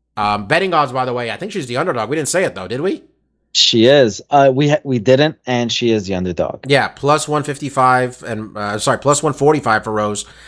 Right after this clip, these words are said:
Speaker 1: to, for your Rose minus one seventy-five. I'm pretty much telling the tale of redemption on this card, Mark. That's what it is. I am telling the tale between Gon and Rose. I'm going with the redemptive arc here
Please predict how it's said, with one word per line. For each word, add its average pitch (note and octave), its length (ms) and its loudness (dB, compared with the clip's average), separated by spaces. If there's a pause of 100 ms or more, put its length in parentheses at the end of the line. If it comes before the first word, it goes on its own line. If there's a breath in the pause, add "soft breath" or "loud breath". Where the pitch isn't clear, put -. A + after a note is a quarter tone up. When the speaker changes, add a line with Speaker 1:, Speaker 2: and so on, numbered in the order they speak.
(300 loud breath)
Speaker 1:
to, A#2 380 -2
for - 100 -2
your B2+ 100 4
Rose B2+ 240 4
minus A#2+ 340 -2
one A#2 160 -6
seventy-five. B2+ 680 0 (1000 soft breath)
I'm E3 140 2
pretty D4 180 2
much - 180 2
telling F#3 300 -4
the D#3+ 60 -6
tale D3+ 280 0
of A#2+ 60 -4
redemption A#2 420 -4
on G2+ 80 -8
this G2+ 120 -6
card, G#2+ 200 -2
Mark. A2+ 340 -2 (680)
That's C#3 200 2
what C3+ 120 0
it G#2 60 -4
is. F#2+ 120 -4
I C3+ 160 4
am D3+ 100 0
telling D3 300 -2
the B2+ 60 -8
tale C#3+ 420 2
between C3 320 -4
Gon D3 320 4
and C3+ 420 -8
Rose. D3 340 0
I'm C#3+ 200 0
going C#3+ 240 0
with C3 140 -4
the B2+ 80 -2
redemptive A2+ 440 -4
arc E2 260 -10
here D2 240 -14